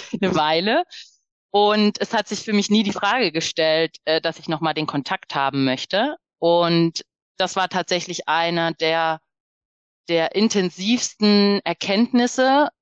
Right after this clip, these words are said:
dieses Friedensritual zu machen für mich, also dass ich im Frieden mit ihm bin für mich und dann danach die freie Wahl hatte oder auch die Entscheidung getroffen habe, dass ich ihn noch mal sehen möchte.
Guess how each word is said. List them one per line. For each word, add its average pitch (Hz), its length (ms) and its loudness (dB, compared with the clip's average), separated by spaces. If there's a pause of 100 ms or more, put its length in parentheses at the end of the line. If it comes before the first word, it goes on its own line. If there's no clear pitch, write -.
(520)
dieses 190 260 -4
Friedensritual 165 800 0
zu - 160 -12
machen 160 320 -2
für - 180 0
mich, 180 380 2
also 156 160 -2
dass - 200 -4
ich - 160 -8
im 160 120 2
Frieden 202 320 2
mit 175 140 2
ihm 165 120 4
bin 165 200 2
für 240 580 2
mich 202 600 2 (420)
und 190 200 0
dann 202 160 2
danach 190 440 0
die - 120 -10
freie 185 480 -2 (240)
Wahl 220 320 0
hatte 175 180 -2
oder 160 120 -2
auch 170 60 -4
die 185 100 -6
Entscheidung 190 340 -2
getroffen 175 280 -4
habe, 160 80 -4
dass 160 160 -4
ich 151 80 -12
ihn 139 100 0
noch 160 140 -2
mal 147 360 0
sehen 160 280 2
möchte. 190 400 0